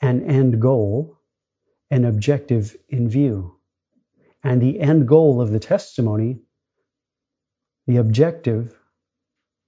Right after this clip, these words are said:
in view of the testimony, is the person of Jesus Christ himself.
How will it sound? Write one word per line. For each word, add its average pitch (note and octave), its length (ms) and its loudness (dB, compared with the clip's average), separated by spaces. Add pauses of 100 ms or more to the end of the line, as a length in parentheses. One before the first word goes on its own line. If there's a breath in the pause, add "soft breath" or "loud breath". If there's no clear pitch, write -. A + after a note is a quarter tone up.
(320)
in F#3+ 200 2
view C3 560 2
of A2+ 140 -2
the A2+ 80 0
testimony, A2 760 -2 (960)
is A#2 120 -2
the A2+ 80 -2
person A2 400 -6
of G#2+ 100 -2
Jesus A2+ 360 -8
Christ G#2 300 -10
himself. B2 500 -14